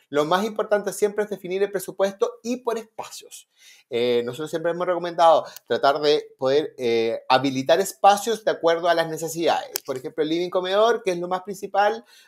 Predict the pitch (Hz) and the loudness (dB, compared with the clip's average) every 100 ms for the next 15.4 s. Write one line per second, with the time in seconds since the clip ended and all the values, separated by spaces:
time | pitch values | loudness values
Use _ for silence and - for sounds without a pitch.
0 | _ _ - 143 165 180 - 139 110 113 | _ _ -8 4 4 4 -2 -4 -4 -4
1 | 127 135 160 170 170 175 175 165 165 170 | -6 -4 -4 -4 -4 -6 -6 -2 0 0
2 | 165 151 160 160 - 131 135 135 123 - | -2 -10 -10 -10 -8 -8 -8 -14 -16 -4
3 | 147 175 202 196 _ 147 135 139 - - | 4 6 6 2 _ -8 -4 -4 -6 -14
4 | 131 123 139 - _ _ - 196 214 208 | _ -4 -4 -4 _ _ -4 0 2 2
5 | 190 196 196 202 - 147 143 _ _ _ | 0 0 0 -4 -4 -6 -6 _ _ _
6 | 107 104 - - _ - - - 139 156 | -6 -6 -8 -18 _ -20 -8 -2 0 2
7 | 175 170 165 160 156 156 147 147 160 175 | -2 -4 -8 -8 -6 -6 -4 -4 -2 -2
8 | 160 143 139 160 170 180 175 175 - 101 | -2 0 0 -2 -2 -2 -2 -4 -12 -12
9 | - - 143 135 135 160 175 190 185 175 | -14 -16 -12 -10 -2 -2 -2 -4 -2 0
10 | 170 170 170 165 165 - - - 147 151 | 2 0 -2 -6 -6 -8 -12 -6 -6 -4
11 | 165 160 156 156 160 165 147 147 143 143 | -2 0 2 0 -2 -4 -2 0 2 2
12 | 143 143 - 92 - - 139 147 147 147 | -2 -4 -8 -14 -12 -10 -8 -6 -2 0
13 | 139 135 135 135 131 - - - 117 131 | 2 2 4 2 -2 -10 -16 -8 -6 -4
14 | 143 95 98 113 113 - 160 117 104 113 | -6 -6 -6 -6 -6 -4 -2 -2 -6 -6
15 | 120 127 120 - | -4 -4 -4 -10